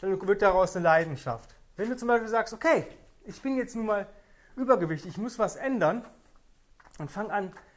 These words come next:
kleinere Dinge zu ändern. Sag zum Beispiel, „Okay, ich esse jeden Tag normalerweise eine Tafel Schokolade. Das ist nicht gut.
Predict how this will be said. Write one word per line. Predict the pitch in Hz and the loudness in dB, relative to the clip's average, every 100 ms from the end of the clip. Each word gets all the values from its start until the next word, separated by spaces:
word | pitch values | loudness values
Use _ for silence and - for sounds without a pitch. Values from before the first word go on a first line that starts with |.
| _ _ | _ _
kleinere | - 196 226 196 139 | 0 2 2 -2 -6
Dinge | 135 127 123 _ _ - | -6 -8 -10 _ _ -14
zu | - | -10
ändern. | - 127 117 123 - _ _ | -8 -6 -8 -10 -18 _ _
Sag | - 175 208 | -2 -2 -2
zum | 214 | -4
Beispiel, | 196 196 196 190 | 0 -2 -4 -10
„Okay, | 180 277 214 - - _ - - - | -4 -2 -2 -4 -16 _ -20 -16 -12
ich | 208 202 | -8 -8
esse | 214 220 | -8 -8
jeden | 254 247 | -8 -4
Tag | 226 226 | -4 -2
normalerweise | 220 175 185 190 180 180 | -2 -2 -2 -2 -4 -4
eine | 160 190 | -6 -6
Tafel | 175 170 180 | -4 -6 -6
Schokolade. | - - 190 220 185 117 - - - - | -14 -8 -2 0 -2 -6 -14 -20 -20 -18
Das | 139 | -16
ist | 160 | -10
nicht | 208 185 | -8 -8
gut. | 202 190 - | -6 -8 -8